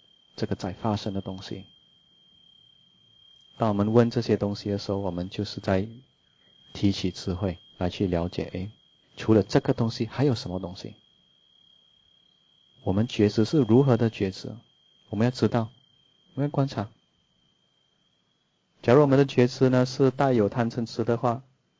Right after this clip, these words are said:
会比较辛苦。所以我们要知道，我们的觉知力，它是以什么样的心态去觉知？不要忽略到这一点，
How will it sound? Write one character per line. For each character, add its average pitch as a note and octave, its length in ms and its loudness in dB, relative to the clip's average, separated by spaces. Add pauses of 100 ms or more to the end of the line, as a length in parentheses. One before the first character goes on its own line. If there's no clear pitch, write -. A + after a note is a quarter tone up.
(140)
会 A#2+ 160 -6
比 - 160 -10
较 G2 160 -2
辛 F#2+ 200 -10
苦。 A2 220 -12 (1800)
所 - 160 -4
以 G#2+ 40 4
我 G2 80 2
们 G2 120 2
要 A2 140 2
知 - 160 -2
道， G#2+ 220 -4 (840)
我 A2 80 -10
们 G#2+ 80 -4
的 A2+ 100 0
觉 G#2+ 200 2
知 G#2+ 240 0
力， G#2+ 260 0 (720)
它 A2 140 -8
是 A#2 200 -2
以 F#2+ 240 -4
什 F2+ 220 -4
么 A2 140 4
样 D3 180 6
的 G2+ 80 4
心 G2 220 -2
态 G2+ 240 0
去 G#2 160 -10
觉 G#2 180 -10
知？ A2+ 220 -14 (1300)
不 - 60 -2
要 C#3+ 80 6
忽 C#3 160 6
略 C3+ 120 8
到 B2+ 140 4
这 B2+ 140 -2
一 A#2+ 80 2
点， F2 240 -8